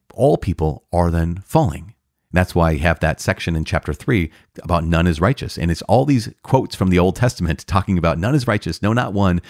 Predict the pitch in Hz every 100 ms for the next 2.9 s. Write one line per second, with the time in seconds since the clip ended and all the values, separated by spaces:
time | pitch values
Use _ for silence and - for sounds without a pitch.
0 | - 92 123 139 131 104 117 120 117 -
1 | 120 131 123 - - - 98 101 104 95
2 | 101 98 - - - 90 92 101 95